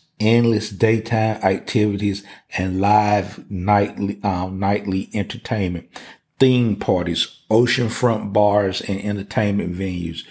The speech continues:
Uh, it's no wristbands like some resorts that you go to, some of the, um, um, lower price properties, um, and those properties are outstanding. Um, you can, uh,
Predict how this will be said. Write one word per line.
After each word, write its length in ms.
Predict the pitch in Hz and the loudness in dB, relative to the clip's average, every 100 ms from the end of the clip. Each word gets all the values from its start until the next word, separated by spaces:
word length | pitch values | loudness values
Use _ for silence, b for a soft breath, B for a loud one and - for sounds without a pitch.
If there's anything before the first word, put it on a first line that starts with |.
| B B B B - | B B B B -8
Uh, 340 | 92 95 92 | -6 -4 -2
it's 200 | 101 85 | -2 0
no 300 | 92 101 110 | 2 6 6
wristbands 920 | 107 101 107 104 - 104 101 104 104 | 4 4 4 2 -2 2 4 4 2
like 220 | 107 98 - | 2 0 2
some 500 | - 104 110 117 110 | 2 4 4 2 0
resorts 560 | 101 101 107 101 - | 2 4 4 4 2
that 240 | - 95 101 | 0 0 -2
you 60 | |
go 240 | 95 101 98 | 0 2 2
to, 200 | - 98 | 2 2
some 260 | - 101 | 2 2
of 80 | 101 | 2
the, 160 | 98 95 B B B | -2 -4 B B B
um, 480 | 98 98 53 57 - _ _ _ _ _ _ _ _ _ _ _ _ _ _ _ - | -2 0 -2 -6 -14 _ _ _ _ _ _ _ _ _ _ _ _ _ _ _ 0
um, 400 | 98 92 87 92 | 2 2 2 2
lower 240 | 143 202 | 4 2
price 360 | - 101 90 - | 2 -2 0 -4
properties, 840 | - 107 92 - 87 82 82 - | -2 0 0 -2 -6 -6 -6 -6
um, 280 | 90 90 87 | -4 -4 -2
and 120 | 95 90 | 0 4
those 220 | 98 101 | 4 2
properties 580 | - 101 98 95 98 95 | 0 0 0 -2 -4 -4
are 240 | 98 95 | -2 0
outstanding. 800 | 92 - - - 95 95 95 95 B B B - | 0 -2 -4 -2 -2 0 -2 -4 B B B -4
Um, 500 | 92 95 92 - - | -2 -2 -4 -8 -6
you 120 | 95 | -4
can, 120 | 104 | -2
uh, 180 | 92 87 | -2 -2